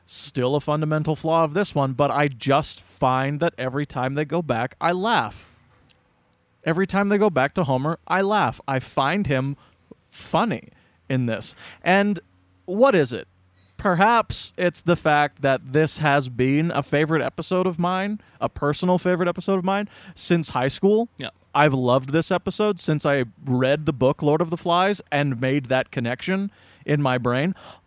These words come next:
Speaker 1: Also, I always thought of the Internet King, the CompuGlobal Hyper Meganet, uh, subplot as an example of what my dad would be like if he was considerably dumber.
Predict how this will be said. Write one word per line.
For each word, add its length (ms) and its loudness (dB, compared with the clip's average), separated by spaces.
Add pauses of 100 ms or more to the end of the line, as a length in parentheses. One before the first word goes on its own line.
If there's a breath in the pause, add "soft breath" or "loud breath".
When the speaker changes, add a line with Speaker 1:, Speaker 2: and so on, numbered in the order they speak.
(140)
Speaker 1:
Also, 640 4 (440)
I 380 6
always 460 6
thought 420 2
of 640 0 (360)
the 680 2
Internet 420 0
King, 460 -2 (440)
the 360 2 (140)
CompuGlobal 520 0
Hyper 200 0
Meganet, 480 0 (520 soft breath)
uh, 380 2
subplot 640 0 (120)
as 400 0 (120)
an 180 2
example 760 2
of 220 0
what 280 2
my 180 0
dad 340 -2
would 140 -2
be 140 2
like 260 0
if 100 0
he 100 2
was 220 0
considerably 680 -2
dumber. 360 -6